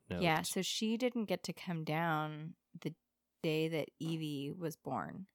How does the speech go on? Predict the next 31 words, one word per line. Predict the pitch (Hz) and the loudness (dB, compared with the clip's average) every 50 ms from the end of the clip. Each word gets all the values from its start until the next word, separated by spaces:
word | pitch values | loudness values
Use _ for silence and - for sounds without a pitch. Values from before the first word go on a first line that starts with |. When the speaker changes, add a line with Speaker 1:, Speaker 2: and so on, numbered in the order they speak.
| _ _ _ _ _ | _ _ _ _ _
Speaker 2:
She | - - 214 214 | -6 -4 -4 -2
came | - - 240 240 233 220 | 0 0 2 4 4 6
down | 196 175 160 156 151 151 147 147 147 147 151 156 - - _ _ _ _ _ 160 165 | 6 6 6 6 6 4 4 4 2 0 -2 -4 -6 -8 _ _ _ _ _ -12 -2
the | - 156 151 151 151 147 147 147 147 147 151 156 | 0 2 2 2 2 2 2 2 0 0 0 -2
following | - - 165 147 147 151 156 156 160 | 0 4 6 6 6 6 4 2 -2
Saturday, | 160 - - 143 139 139 - - | 0 2 2 2 2 2 0 0
so | - 170 156 156 156 151 - - - _ | 2 4 4 4 2 0 -4 -10 -14 _
two | - - 156 139 | -4 0 2 2
or | 139 | 2
three | - - - 117 - | 2 0 0 0 0
days | - - - | -2 -2 -2
later. | 131 135 127 107 - - - - - - _ _ _ _ _ | -2 -2 0 -2 -4 -6 -10 -20 -20 -20 _ _ _ _ _
And, | - 175 160 156 156 156 151 151 151 151 151 151 151 151 147 160 - - _ _ _ _ _ _ _ | 4 6 6 8 6 6 4 2 0 -2 -4 -6 -4 -4 -4 -6 -6 -12 _ _ _ _ _ _ _
you | - 165 156 | -2 0 0
know, | 151 143 - - | 2 0 0 0
she, | - - - 190 180 170 185 _ _ _ _ _ _ - | -2 -2 -2 -2 -2 -2 -4 _ _ _ _ _ _ -8
she, | - - - - - - 180 160 - | -4 -2 -2 -2 -2 -2 -4 0 2
oh, | - 147 147 143 - - - - | 2 0 0 -2 -8 -16 -18 -10
she | - - - 208 185 | -8 -4 -2 -2 -2
just | 180 170 - - | 0 -2 -2 -2
loved | - - - - | -4 -4 0 0
that | 78 - - | 0 0 0
baby. | - - - - - - 208 - _ | -2 -4 -4 -4 -6 -8 -8 -10 _
She | - - - 214 | -8 -4 0 2
loved | 202 190 170 165 | 2 2 2 2
all | 139 139 135 | 2 0 0
the | 131 - | 0 -2
babies. | - - - - - - - - - - - _ _ _ _ _ _ | -2 -2 -2 -2 -2 -2 -4 -4 -6 -10 -12 _ _ _ _ _ _
And, | - 170 160 156 151 151 147 143 143 147 147 156 160 165 165 - - _ - | 0 2 2 2 2 2 2 2 2 2 0 0 0 -2 -4 -6 -8 _ -4
um, | - 156 143 147 147 - - - - - - 196 196 - _ _ _ _ _ _ _ | -2 0 0 0 0 0 -2 -2 -4 -4 -6 -6 -8 -10 _ _ _ _ _ _ _
then, | 165 170 175 160 160 160 160 165 160 160 160 156 | -2 0 2 2 4 4 4 4 4 2 2 0